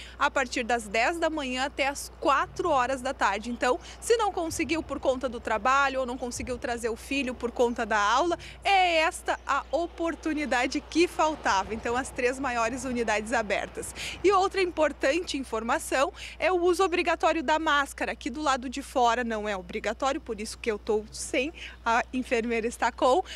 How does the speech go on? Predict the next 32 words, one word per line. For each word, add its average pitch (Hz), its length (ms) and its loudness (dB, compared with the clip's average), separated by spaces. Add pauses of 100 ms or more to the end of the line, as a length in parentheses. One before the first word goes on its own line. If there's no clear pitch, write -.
(140)
mas 277 280 0
pra 330 220 2
ir 277 220 0
lá 320 260 4
dentro 359 460 -2
da 294 160 -2
sala 294 320 -4
de 254 80 -10
vacina 247 440 -6
receber 262 840 0 (320)
a 302 140 2
dose 233 520 0 (220)
é 277 180 0 (140)
obrigatório 294 960 2
o 277 120 -4
uso. 196 300 -8
Então, 240 420 -2 (140)
esse 262 240 -2
reforço 269 500 -2
aí 294 220 0
pra 330 180 -2
quem 294 240 -4
vai 254 300 0 (240)
se - 160 -4
imunizar, 247 640 0
né? 277 120 -2
Não 277 140 -2
esquecer 262 400 -4
também 247 380 2
do 262 100 -6
documento 226 560 -4
de 208 240 -2